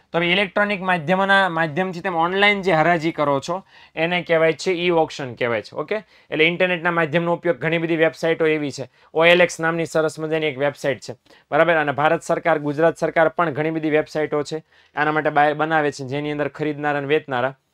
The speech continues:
અ, ખરીદનારા most of જે વસ્તુ વેચાવાની છે એની લોકો હરાજી કરતા હોય છે. ઓકે? તો, અ, આવી નાની નાની સરસ મજાની વ્યાખ્યા છે. હાલો, ત્યાર પછી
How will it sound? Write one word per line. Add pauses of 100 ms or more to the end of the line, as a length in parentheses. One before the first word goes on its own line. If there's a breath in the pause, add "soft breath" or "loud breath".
(300 soft breath)
અ, (400)
ખરીદનારા
most
of (340)
જે
વસ્તુ
વેચાવાની
છે
એની
લોકો
હરાજી
કરતા
હોય
છે. (400)
ઓકે? (460)
તો,
અ,
આવી
નાની
નાની
સરસ
મજાની
વ્યાખ્યા
છે. (840)
હાલો,
ત્યાર
પછી